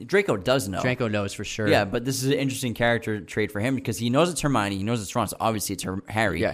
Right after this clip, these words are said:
Speaker 1: And he knows it's Harry.
Speaker 2: Yeah.
Speaker 1: He's wearing
Speaker 2: He
Speaker 1: the
Speaker 2: knows.
Speaker 1: glasses and
Speaker 2: Yeah.
Speaker 1: wardrobe, but, but Ha-, but Draco, like, like what V-,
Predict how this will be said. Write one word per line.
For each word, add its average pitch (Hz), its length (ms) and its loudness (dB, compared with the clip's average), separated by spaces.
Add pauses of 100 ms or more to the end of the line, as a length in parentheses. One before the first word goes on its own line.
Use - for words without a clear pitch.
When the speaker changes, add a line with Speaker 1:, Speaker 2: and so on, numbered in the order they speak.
(160)
Speaker 1:
And 143 140 0
he 165 80 0
knows 180 160 -2
it's - 120 -8
Harry. 85 280 -6
Speaker 2:
Yeah. 101 180 -4
Speaker 1:
He's 113 140 -4
wearing 120 180 0
Speaker 2:
He 113 60 2
Speaker 1:
the - 60 -2
Speaker 2:
knows. - 40 4
Speaker 1:
glasses 120 200 -2
and 107 100 -2
Speaker 2:
Yeah. 117 120 4
Speaker 1:
wardrobe, 98 160 -2
but, 101 140 -2 (460)
but 120 180 -4
Ha-, 131 180 -2 (140)
but 120 240 0
Draco, 147 600 2 (340)
like, 147 320 4
like 139 280 2
what 127 260 2
V-, 104 140 -10